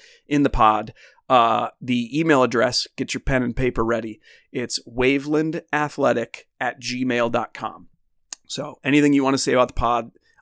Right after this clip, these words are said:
other than, like, you know, rating and reviewing, which you should do at your favorite podcasting service. If you wanna send in a Q and A type deal, it's wavelandathletic at gmail dot com. Um,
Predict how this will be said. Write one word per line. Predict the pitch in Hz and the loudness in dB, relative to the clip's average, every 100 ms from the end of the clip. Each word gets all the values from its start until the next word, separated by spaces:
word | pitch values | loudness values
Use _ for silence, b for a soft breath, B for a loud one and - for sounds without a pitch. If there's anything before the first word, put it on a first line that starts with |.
| - | 2
other | 175 160 | 4 4
than, | 143 | 2
like, | 131 127 - | 4 2 2
you | 143 | -2
know, | 110 104 - _ | -2 -10 -16 _
rating | 120 127 127 120 | -2 2 2 2
and | 117 117 | -2 -4
reviewing, | 110 135 127 113 | -2 -2 -2 -4
which | 117 - | -10 -12
you | 120 | -12
should | 120 113 | -12 -6
do | 120 | -6
at | 120 | -8
your | 113 | -12
favorite | 127 117 - | -12 -12 -4
podcasting | 143 139 117 101 104 | 0 0 -2 -10 -10
service. | 113 101 92 92 - b b b | -10 -12 -14 -16 -18 b b b
If | 123 123 | -4 -2
you | 127 | 0
wanna | 127 127 | 2 0
send | 120 127 120 | 0 -4 -4
in | 110 | -6
a | |
Q | 104 135 120 | -6 -4 -4
and | 113 | -4
A | 117 | -6
type | - 113 - | -6 -8 -8
deal, | 120 117 98 - _ _ | -10 -10 -12 -16 _ _
it's | - - | -12 -8
wavelandathletic | 131 127 127 135 139 139 - 117 - 127 120 - - _ _ _ _ | -2 0 0 0 -2 -2 -2 -4 0 -2 -2 -6 -18 _ _ _ _
at | 131 123 | -8 -8
gmail | 117 123 117 113 110 - _ _ | -6 -6 -6 -8 -10 -14 _ _
dot | 117 101 | -12 -12
com. | 107 - _ B B B B - | -14 -16 _ B B B B -4
Um, | 131 120 113 113 110 98 | 2 4 2 0 -4 -10